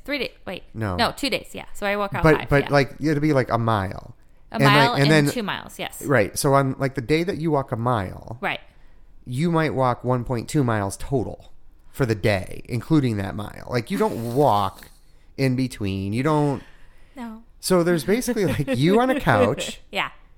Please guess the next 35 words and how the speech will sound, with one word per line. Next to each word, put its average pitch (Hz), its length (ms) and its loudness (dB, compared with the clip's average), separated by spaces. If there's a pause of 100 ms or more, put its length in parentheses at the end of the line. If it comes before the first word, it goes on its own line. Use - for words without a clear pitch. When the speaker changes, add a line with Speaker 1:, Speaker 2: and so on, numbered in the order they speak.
(140)
Speaker 2:
to 143 600 2 (960)
twelve 175 280 2
minute 160 160 2
miles. 151 240 4
And, 160 240 2
and 156 240 0
you're, 180 280 2
you're 226 160 2
rounding 117 540 2
'cause 117 260 -2
one 143 260 2
of 220 80 -4
those 151 180 -2
miles 131 240 -2
was 117 180 -4 (140)
sub 147 360 0
twelve - 280 -4
minutes. - 580 -14
Speaker 1:
Correct. - 440 -4 (840)
Speaker 2:
Like, 131 240 -4 (680)
pretty, 208 480 -6 (380)
I 165 40 0
mean, 170 140 2
you're 180 100 4
moving. 247 640 -2
So 196 160 2
it's 294 120 2
Speaker 1:
I 226 40 4
Speaker 2:
like - 140 2
your 233 200 6
natural 220 520 -2
talent 127 640 -4 (100)
Speaker 1:
<laughs> - 880 -10
Speaker 2:
in 123 180 2
this. 95 480 -6